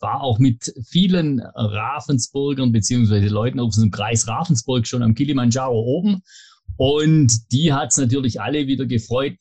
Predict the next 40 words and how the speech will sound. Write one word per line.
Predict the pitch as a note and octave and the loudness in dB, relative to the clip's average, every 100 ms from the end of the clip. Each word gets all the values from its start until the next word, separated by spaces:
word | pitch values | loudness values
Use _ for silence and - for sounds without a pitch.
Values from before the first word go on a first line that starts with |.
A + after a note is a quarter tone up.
| - | -6
ähm, | A#2+ A#2 A#2+ A#2+ B2 A#2+ A#2+ - | -2 -2 2 4 6 4 0 -4
erstens | D#3+ D#3+ E3+ A#2+ | -2 0 0 0
mal | C3 A#2+ | -2 2
die, | A#2 G2+ | 2 2
die, | G#2 G#2 F#2 - - _ - | 2 0 -2 -6 -20 _ -10
äh, | B2 C#3+ C3 | -4 0 2
die | A#2 A#2 | 4 4
Landschaft | C3+ F3+ F#3+ G3 | 4 0 0 -4
wieder | F#3 | -4
zu | F3+ | -2
sehen, | F3+ F3+ F3+ | -2 0 2
diese | A2+ | 4
Lemoscher | A2+ A2 D#3 F#3 | 4 4 2 0
Route, | D#3 E3+ E3+ | -2 -2 -4
die | D#3+ | -4
wir | C#3+ | -4
da | C#3 | -4
begangen | C3 C3+ C3 C#3+ C#3 | -4 -6 -4 -2 0
sind, | A#2 C#3 B2 | 0 0 2
und | C3+ | 2
natürlich | B2 - D3 C3+ | 2 2 0 -2
die, | - B2+ B2+ | 0 0 0
die | C#3 | -2
Einheimischen, | B2 F3+ D3 C3 A#2 G#2 G2 | -2 0 2 2 2 2 -2
gell? | F#2+ A2 B2+ A#2+ B2 | -2 -2 -2 -6 -4
Insbesondere | A#2+ - A2+ C3 B2+ | -2 0 0 2 0
den | A2+ G#2+ | 0 0
Richard, | A2+ - D3 B2+ - _ _ _ _ | -2 -4 -4 -6 -12 _ _ _ _
der, | - A#2 A#2 A#2 | 0 0 0 0
mein | G#2 G2+ | 0 0
Freund, | G#2+ B2 | -2 -4
der | B2+ | -2
das | A#2 G#2+ | -2 -2
da | A2+ | -2
in | G#2+ G#2+ | 0 0
Afrika | A2 - A#2 G#2+ F#2+ | -2 -4 -4 -2 0
managt. | A2 C#3 B2 - - _ _ _ _ - | 0 -2 -2 -4 -8 _ _ _ _ 0
Und, | B2+ C3 C3+ C3+ C3+ B2 | 2 4 4 4 4 2
äh, | B2 A#2 A#2 A2 G2 | 0 -2 -2 -4 -4
ja, | F#2+ C3 C3 | -4 -4 -4